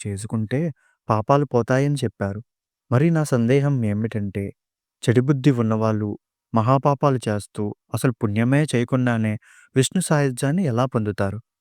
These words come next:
అంతేకాదు, ప్రాయశ్చిత్తం కూడా లేని వివిధ రకాలైన గొప్ప గొప్ప పాపాలు చేసి కూడా ఒకే ఒక చిన్న పుణ్యం వల్ల విష్ణులోకానికి ఎలా వెళ్ళగలుగుతారు?" "స్వామి, నాకొక ఉదాహరణ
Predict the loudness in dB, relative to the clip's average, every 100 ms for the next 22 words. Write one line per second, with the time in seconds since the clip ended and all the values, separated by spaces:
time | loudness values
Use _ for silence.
0 | _ _ _ -6 0 0 0 -2 -6 -8
1 | _ _ _ _ _ _ -6 0 0 0
2 | -4 -4 -4 0 0 0 0 -2 -2 -6
3 | _ _ _ _ _ -4 0 2 2 0
4 | 0 -2 -2 -2 -2 -4 -6 -2 0 0
5 | -2 0 -2 0 -2 0 -4 -2 -4 -2
6 | -4 -2 -4 -8 _ _ -6 -2 0 0
7 | 0 -4 -2 0 0 0 2 2 2 -2
8 | -4 -6 -8 _ _ _ _ -4 0 2
9 | 2 2 0 0 0 2 2 2 2 2
10 | 2 2 0 0 -2 -2 -8 _ _ _
11 | _ _ -10 0 2 2 0 -2 -4 _
12 | _ -2 0 0 -2 0 0 2 2 0
13 | 0 -2